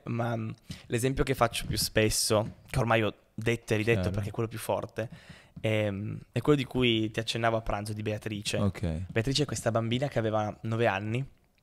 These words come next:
Speaker 1: ehm, ci sono due storie in particolare sue. La prima, l-, lei, eh, le aveva appena rasato i capelli, perché li aveva, li stava perdendo per la chemio, e Beatrice ha cominciato a disegnarsi bionda,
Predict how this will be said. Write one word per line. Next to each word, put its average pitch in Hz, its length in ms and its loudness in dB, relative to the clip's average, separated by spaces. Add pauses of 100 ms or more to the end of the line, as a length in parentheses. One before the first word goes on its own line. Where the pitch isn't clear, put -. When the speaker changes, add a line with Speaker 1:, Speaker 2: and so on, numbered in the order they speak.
(560)
Speaker 1:
ehm, 113 500 -4 (560)
ci - 100 -4
sono 123 160 2
due 123 140 2
storie 117 260 2
in 113 60 -8
particolare 117 480 2
sue. - 260 -4 (280)
La 120 80 0
prima, 151 340 2
l-, 123 60 -4
lei, 131 500 2
eh, 117 360 -8
le 101 180 -2
aveva 117 180 2
appena 131 240 2
rasato 120 260 0
i 104 40 -6
capelli, 101 440 -6 (240)
perché 101 580 -2
li - 60 -10
aveva, 101 320 -2
li 101 80 -8
stava 107 200 2
perdendo 110 400 0
per 107 140 4
la 110 80 -2
chemio, 110 380 -2 (560)
e 131 120 8
Beatrice 143 560 6
ha - 100 -2
cominciato 139 340 0
a 131 40 -4
disegnarsi 123 840 -2
bionda, 95 520 -4